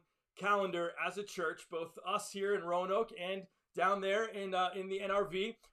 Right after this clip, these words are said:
We'll be going through a new focus, and it's simply the way. And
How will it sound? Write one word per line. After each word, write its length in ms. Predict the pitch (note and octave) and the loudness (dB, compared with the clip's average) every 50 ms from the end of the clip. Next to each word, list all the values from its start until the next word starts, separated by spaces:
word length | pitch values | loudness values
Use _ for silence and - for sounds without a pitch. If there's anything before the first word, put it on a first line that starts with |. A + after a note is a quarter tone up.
| _ _ | _ _
We'll 300 | E3+ F3+ F3+ F3 E3+ E3+ | -4 -2 -2 -2 -2 -4
be 220 | - F3+ E3+ E3 | -6 -6 -6 -4
going 260 | D3 F#3 F#3+ G#3 G#3+ | 0 0 2 2 0
through 220 | G3+ G3+ G#3 G3 F3+ | 0 0 0 0 2
a 20 | |
new 160 | F3 A3 B3 | 2 -2 -4
focus, 540 | F#3 - G#3+ G#3 G#3 G#3 C4 B3+ - - - _ _ _ _ _ | 0 2 4 4 4 2 -2 -4 -6 -8 -12 _ _ _ _ _
and 140 | - D#3+ E3 | -10 -10 -10
it's 160 | E3 - - | -10 -10 -4
simply 400 | - A#3+ B3 A#3 A#3 A#3 A#3 A3+ - - | -2 -2 -2 0 0 0 0 -2 -6 -8
the 160 | D#3+ C#3+ G3 | 0 2 4
way. 280 | G3+ G3+ B3 C#4 A3+ C#3+ - _ _ _ _ _ _ _ _ _ _ _ - | 6 6 6 4 4 0 -8 _ _ _ _ _ _ _ _ _ _ _ -6
And 340 | - E3+ F3+ F#3 F#3 F3+ | -2 -2 0 0 0 -2